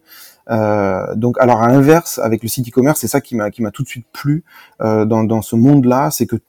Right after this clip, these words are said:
tout, tout va très vite, que les challenges, ils sont quotidiens, que les actions que,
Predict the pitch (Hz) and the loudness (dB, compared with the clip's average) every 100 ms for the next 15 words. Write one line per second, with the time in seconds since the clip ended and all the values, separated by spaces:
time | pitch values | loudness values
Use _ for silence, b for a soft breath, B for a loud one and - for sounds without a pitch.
0 | - 165 160 - 147 127 - 156 131 139 | -2 -2 0 -2 -2 -2 2 4 4 0
1 | - - b b b - 120 113 - 127 | -8 -12 b b b 0 4 4 4 4
2 | 143 120 110 98 156 151 127 127 151 180 | 4 0 -4 -2 -2 0 -2 0 -2 -8
3 | _ - 113 110 110 107 107 107 107 107 | _ 0 2 4 4 2 2 2 0 0
4 | 113 117 131 - 147 147 - 123 113 113 | 2 2 2 2 4 4 2 0 2 2
5 | 110 | 0